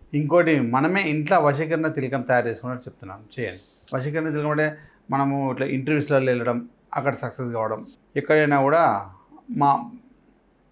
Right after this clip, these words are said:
మనము షాపింగ్లో కానీ, మనము షాప్స్ ఉంటాయి కదా, ఆ షాప్లలో మనం కౌంటర్ మీద కూర్చున్న వాళ్ళు, సేల్స్ గర్ల్స్ కానీ, సేల్స్ బాయ్స్ కానీ,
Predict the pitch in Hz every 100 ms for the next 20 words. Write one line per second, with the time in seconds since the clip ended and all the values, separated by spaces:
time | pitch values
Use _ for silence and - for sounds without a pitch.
0 | 151 131 127 127 127 127 123 120 - -
1 | - 143 131 135 131 123 120 117 120 -
2 | - _ _ _ - 131 127 127 123 117
3 | 127 127 - 117 123 202 277 _ _ _
4 | _ _ _ _ - 123 - 123 113 123
5 | 120 113 113 110 110 - 123 123 123 117
6 | 110 117 110 - 123 117 117 110 113 110
7 | 113 - 123 123 113 110 107 110